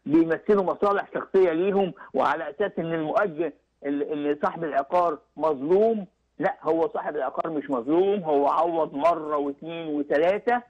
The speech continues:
إيه، ثمن العقار بتاعه، إنما هو بيتكلم عن تفاوت في، إيه، إيه،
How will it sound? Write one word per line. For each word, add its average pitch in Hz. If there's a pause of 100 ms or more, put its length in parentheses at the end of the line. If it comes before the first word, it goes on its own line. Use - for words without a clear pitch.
(420)
إيه، 185 (220)
ثمن 196
العقار 139
بتاعه، 214
إنما 165 (340)
هو 165
بيتكلم 156
عن 143
تفاوت 160 (640)
في، 165
إيه، 165
إيه، 123